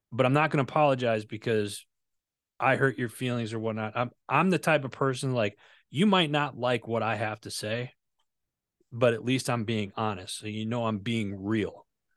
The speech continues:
And I think that's, I think we, we've, we've blanketed society with these feel-good emotions and, and, and, and whatnot. You know, I remember when I was a kid, you know, a swift kick in the,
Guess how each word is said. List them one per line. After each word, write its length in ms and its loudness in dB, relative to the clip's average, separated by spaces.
And 100 -6
I 80 -4
think 260 -4
that's, 440 2
I 80 -2
think 260 -6
we, 180 -4
we've, 360 -6
we've 300 -6
blanketed 640 -2
society 760 0
with 400 -6
these 260 -12
feel-good 600 2
emotions 800 -4
and, 140 -10
and, 160 -10
and, 280 -10
and 180 -8
whatnot. 460 -8
You 120 -2
know, 260 -2
I 100 4
remember 440 2
when 160 -2
I 120 0
was 160 -4
a 40 -12
kid, 460 0
you 100 0
know, 100 0
a 60 0
swift 340 -2
kick 220 -4
in 80 -4
the, 180 -6